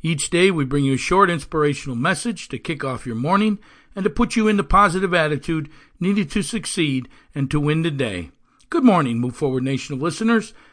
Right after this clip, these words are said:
Thank you for downloading episode one thirty-six. Today's quote, "To be successful, you must decide exactly what you want to accomplish, then resolve to pay the price to get it." To be successful,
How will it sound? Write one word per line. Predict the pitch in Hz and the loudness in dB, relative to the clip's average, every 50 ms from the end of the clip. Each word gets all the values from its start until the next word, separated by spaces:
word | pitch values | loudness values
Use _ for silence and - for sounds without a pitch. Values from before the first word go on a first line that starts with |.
| _ _ - | _ _ -2
Thank | 180 190 196 143 | 0 0 0 0
you | 185 180 147 | -2 -4 -4
for | - 175 | -2 -2
downloading | 143 139 165 175 180 170 175 180 180 175 175 160 | 0 2 4 4 4 2 0 0 0 0 0 -2
episode | 160 170 - 139 - - 180 175 170 147 | -2 -4 -4 -6 -4 -2 0 0 0 0
one | 143 165 175 160 143 | -2 -2 -4 -4 -2
thirty-six. | - 180 170 151 156 139 - - 226 247 247 - - - - - _ _ _ _ _ _ _ - _ _ | -2 -2 0 -2 -2 -4 -2 0 0 -2 -2 -4 -10 -12 -14 -16 _ _ _ _ _ _ _ -20 _ _
Today's | - 233 226 254 254 269 240 - | -6 0 4 4 4 4 4 0
quote, | - - 175 147 107 87 - - _ _ _ _ _ - | 0 0 0 0 0 -2 -8 -16 _ _ _ _ _ -6
"To | 180 | 0
be | 160 233 247 | 4 4 4
successful, | - - 190 147 - - 208 196 156 - - 123 113 110 - _ _ _ _ - | 4 4 0 -2 0 2 2 2 2 0 -4 -8 -10 -10 -12 _ _ _ _ -4
you | 175 170 | 0 2
must | 165 202 156 - | 2 2 2 0
decide | - 180 - - 185 175 165 151 | -4 -8 -4 0 0 0 0 0
exactly | 151 139 110 160 180 185 - - 135 131 | -4 -4 -4 -2 -4 -4 -4 -4 -6 -4
what | 127 135 139 139 - | -4 -4 -6 -4 -4
you | 156 | -4
want | 147 143 147 151 143 | -4 -2 -4 -4 -4
to | - 175 | -4 -4
accomplish, | 175 - - 196 196 170 127 - 104 85 - - - - - _ _ _ _ | -4 -2 0 0 0 -2 -2 -6 -10 -12 -14 -18 -20 -20 -20 _ _ _ _
then | - 123 135 160 | -8 -4 -2 0
resolve | 180 180 139 151 151 135 131 135 127 - | 0 0 2 4 4 4 4 2 -2 -6
to | 123 - | -4 -2
pay | - 147 147 | -2 -2 0
the | 143 139 | -2 -4
price | 135 - 131 120 120 - - | -4 -4 -4 -6 -8 -8 -10
to | - 208 | -10 -6
get | 185 214 220 180 | -2 0 0 0
it." | 127 - - - _ _ - - _ _ _ _ _ _ - - | -2 -4 -10 -14 _ _ -20 -20 _ _ _ _ _ _ -14 -10
To | - 139 | -6 -2
be | 135 170 214 202 | 0 2 2 2
successful, | - 254 247 - - - 190 156 - - - 123 117 - | 2 0 -2 0 2 2 2 2 0 -2 -8 -12 -12 -12